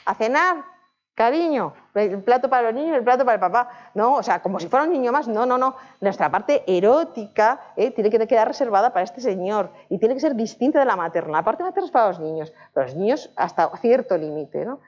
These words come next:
De manera que el padre es libertad, el padre es libertad para nosotras y para los hijos. Hay otro problema que estamos teniendo, es que los hijos cuando son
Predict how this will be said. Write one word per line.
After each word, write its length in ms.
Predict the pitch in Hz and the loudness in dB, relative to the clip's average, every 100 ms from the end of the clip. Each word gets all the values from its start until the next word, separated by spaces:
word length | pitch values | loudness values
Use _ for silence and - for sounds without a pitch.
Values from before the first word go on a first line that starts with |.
| - _ | -20 _
De 80 | 214 | -4
manera 220 | 170 190 | 0 0
que 300 | 240 247 - | 0 0 -2
el 100 | - | -6
padre 220 | 185 180 247 | -2 -2 -2
es 100 | 254 | -2
libertad, 520 | 262 214 - 277 370 - - - - - | 0 0 0 0 0 -4 -16 -20 -16 -10
el 100 | 180 | -2
padre 200 | 208 294 | -2 -2
es 120 | - | -4
libertad 440 | 226 180 214 202 | -2 0 0 0
para 160 | 202 156 | 0 -4
nosotras 680 | 156 - 277 359 403 381 - | -6 -6 -4 -2 -4 -4 -8
y 100 | 202 | -2
para 180 | 175 156 | 0 0
los 180 | 156 | -4
hijos. 320 | 185 - 160 - - - - - | -8 -6 -8 -8 -20 -20 -12 -2
Hay 280 | 202 240 - | 0 0 -2
otro 300 | 220 220 240 | -2 2 0
problema 380 | 240 247 269 269 | 2 0 0 -2
que 60 | |
estamos 200 | 226 208 | -4 -4
teniendo, 500 | 220 233 254 254 247 - - | -2 0 0 2 0 -2 -10
es 100 | - | -8
que 80 | - | -2
los 160 | 202 - | 0 0
hijos 240 | - 269 | 0 -2
cuando 240 | - 160 147 | -2 -6 -2
son 300 | 208 220 | 0 0